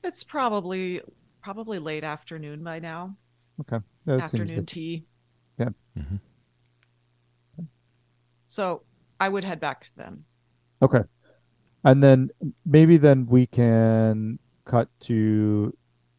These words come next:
Speaker 2: Buddy and Eddie as, uh, you see Colette returning to the hotel, and I'll turn the scene over to y'all.
Speaker 3: Okay.
Speaker 1: Okay.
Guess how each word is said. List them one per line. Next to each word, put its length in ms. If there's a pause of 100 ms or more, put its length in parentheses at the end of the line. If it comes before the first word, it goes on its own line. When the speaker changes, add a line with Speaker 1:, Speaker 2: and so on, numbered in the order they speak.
(120)
Speaker 2:
Buddy 400
and 260
Eddie 560 (240)
as, 880 (240)
uh, 200 (100)
you 120
see 600
Colette 440
returning 760
to 360
the 140
hotel, 600
and 160
I'll 260
turn 300
the 100
scene 500 (120)
over 400
to 120
y'all. 360 (560)
Speaker 3:
Okay. 160 (460)
Speaker 1:
Okay. 100